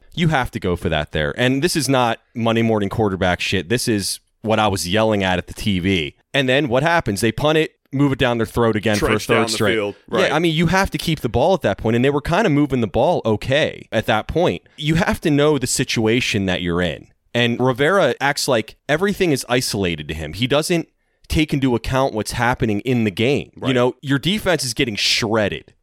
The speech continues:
Speaker 1: You're on the forty-five. You may never get there again with this offense.
Speaker 2: <laughs> Right.
Speaker 1: You would hope that you can pick up a foot, but nah.
Speaker 2: I mean, I had an eleven-year-old sitting on the couch with me, Ryan. Two specific situations in which that happened. And he hates Haskins' guts, by the way. He calls them trashkins.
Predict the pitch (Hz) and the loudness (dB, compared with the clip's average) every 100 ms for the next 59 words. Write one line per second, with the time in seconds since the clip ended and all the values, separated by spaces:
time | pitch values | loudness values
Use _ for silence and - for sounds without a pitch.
0 | _ - 127 175 190 - 147 123 107 107 | _ -4 0 2 0 0 0 0 0 0
1 | 90 107 208 190 143 139 127 123 117 120 | 0 0 0 2 2 2 0 -2 0 0
2 | 107 95 82 113 101 90 87 - 85 73 | 0 0 0 0 0 -4 -4 -2 -2 -4
3 | 82 64 - - - 147 - - - 202 | -8 -10 -14 -10 -6 -4 -6 -10 -8 -10
4 | - 151 - 147 - 175 160 - - _ | -8 -10 -6 -8 -6 -8 -6 -8 -12 _
5 | 160 202 185 175 233 - 160 151 143 156 | -4 0 2 2 2 0 -4 -2 -2 -2
6 | 143 131 - - 113 - 135 82 - _ | 2 0 0 -6 -6 0 -2 -2 -10 _
7 | 135 143 151 214 156 - 151 180 185 175 | 0 0 0 0 0 -2 -4 2 2 2
8 | 165 185 190 185 185 196 180 156 147 135 | 2 2 2 2 2 2 2 2 2 0
9 | - 170 156 147 143 160 151 - 139 131 | -2 -2 0 0 0 0 0 -2 -2 -2
10 | 127 131 131 107 - - _ 214 208 - | 0 2 2 -2 -6 -14 _ -2 -2 -2
11 | 208 202 185 180 185 175 165 147 151 - | -2 0 -2 -2 -2 -2 0 2 0 -2
12 | 143 139 131 131 - 123 117 113 104 - | -4 -2 -2 -2 0 0 2 2 0 -2
13 | 87 - 143 196 135 156 160 - 139 120 | -12 -6 0 0 0 0 -2 0 0 0
14 | - 113 - 123 117 - - 87 80 78 | -4 -10 -4 -2 -2 -4 -4 -4 -4 -6
15 | 87 - 123 120 110 135 107 98 - 69 | -6 -2 -2 -2 -6 -2 0 -2 -6 -14
16 | - - | -14 -14